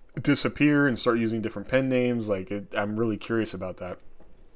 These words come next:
But as far as Mal is concerned, I, I feel like for the people that have stuck with her, they're with her. Like, at this point, this audience is her audience,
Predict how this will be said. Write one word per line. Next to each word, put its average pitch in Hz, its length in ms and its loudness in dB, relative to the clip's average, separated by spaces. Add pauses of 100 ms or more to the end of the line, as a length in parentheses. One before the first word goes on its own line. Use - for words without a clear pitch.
(960)
But 143 120 4
as 139 100 2
far 147 160 6
as 120 100 -2
Mal 160 280 2
is 127 100 -2
concerned, 107 500 -6
I, 117 240 -4
I 123 100 0
feel 165 200 6
like 143 160 4
for - 120 -2
the 117 80 2
people 156 380 -2
that 110 240 0 (200)
have 113 180 -6
stuck - 320 -2
with 185 240 0
her, 98 340 -6 (480)
they're 139 240 4
with 107 360 -2
her. - 300 -14 (140)
Like, 107 180 -4
at 123 100 -2
this 160 160 0
point, 131 460 0 (220)
this 131 240 0
audience 113 560 2
is 98 520 -6 (600)
her 127 220 4
audience, 98 580 -6